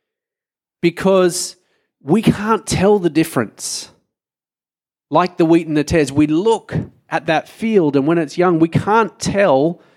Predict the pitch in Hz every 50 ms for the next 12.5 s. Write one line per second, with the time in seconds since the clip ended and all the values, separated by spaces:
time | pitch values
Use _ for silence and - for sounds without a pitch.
0 | _ _ _ 175 175 - - 180 175 180 175 160 - - - - _ _ _ _
1 | _ _ _ _ _ _ _ _ _ _ _ _ _ _ - 127 135 139 135 135
2 | 135 139 147 - - - 226 214 - 110 - _ - - - _ _ _ _ _
3 | _ _ _ _ _ - 156 160 175 208 220 202 185 170 185 196 196 170 135 131
4 | 143 202 208 - _ _ _ _ _ _ _ _ 170 165 160 170 185 196 196 185
5 | 175 165 160 156 151 139 151 139 - - 220 233 214 151 135 147 190 185 - -
6 | - - - _ _ _ _ _ _ _ _ _ _ _ _ _ _ _ _ _
7 | _ _ _ _ _ _ _ 151 151 151 147 147 170 196 196 190 - 151 127 127
8 | 139 147 127 147 143 139 98 82 139 170 185 131 85 - - - _ _ _ 127
9 | 123 131 - 170 185 160 135 120 - - 101 - _ _ _ - _ _ - 139
10 | 156 165 - - - - - - _ _ _ _ _ _ _ _ _ _ _ _
11 | _ _ _ _ _ _ _ _ _ - 135 135 127 120 123 135 135 127 139 127
12 | - - 110 101 98 95 - - 95 98